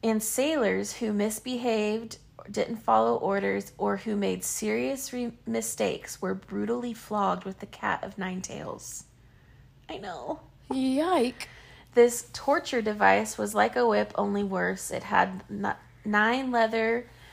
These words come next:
Speaker 1: or rope straps attached to it, and each of the straps had three knots. The captain might flog a sailor anywhere from five to one hundred times.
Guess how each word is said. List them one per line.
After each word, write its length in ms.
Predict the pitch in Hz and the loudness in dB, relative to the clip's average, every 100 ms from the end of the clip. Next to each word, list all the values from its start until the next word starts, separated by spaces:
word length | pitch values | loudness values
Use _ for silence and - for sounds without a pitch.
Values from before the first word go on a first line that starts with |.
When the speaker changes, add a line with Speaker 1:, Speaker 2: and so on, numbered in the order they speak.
| - - | -20 0
Speaker 1:
or 160 | 208 202 | 4 4
rope 300 | 202 220 - | 4 2 0
straps 500 | - - 208 - - | -4 0 0 -2 -8
attached 560 | 202 214 202 - - - | -6 0 0 0 -6 -4
to 160 | 190 | 0
it, 180 | 196 185 | 2 0
and 160 | - 202 - - | -2 -4 -6 -8
each 520 | 233 233 - - - - | -6 -6 -8 -8 -8 -4
of 200 | 226 214 | -2 -2
the 80 | 220 | -4
straps 480 | - - 190 - - | -4 0 0 0 -4
had 280 | 196 190 | -4 -4
three 220 | - 196 196 | -6 -6 -2
knots. 600 | 180 - - - - - - - - - - - | -4 -6 -8 -8 -8 -10 -18 -20 -20 -20 -20 -12
The 40 | |
captain 480 | - 240 294 - 311 | -8 -2 -2 0 -2
might 240 | 247 226 220 | -2 -2 -6
flog 480 | - 220 220 233 240 | -2 4 4 4 0
a 140 | 240 | -4
sailor 680 | 233 - 220 220 208 208 226 - - - - - - | -2 0 0 2 2 0 -2 -10 -20 -20 -20 -20 -2
anywhere 520 | 240 277 269 226 220 | 2 2 2 2 0
from 260 | 220 214 202 | -2 -6 -6
five 640 | - - 202 214 233 233 | -6 -4 0 0 -2 -4
to 240 | - 226 | -6 -4
one 260 | 208 202 214 | -2 -2 -2
hundred 460 | 226 214 214 202 208 | -2 -4 -4 -6 -4
times. 720 | 202 190 185 208 - - | -4 -4 -6 -10 -10 -12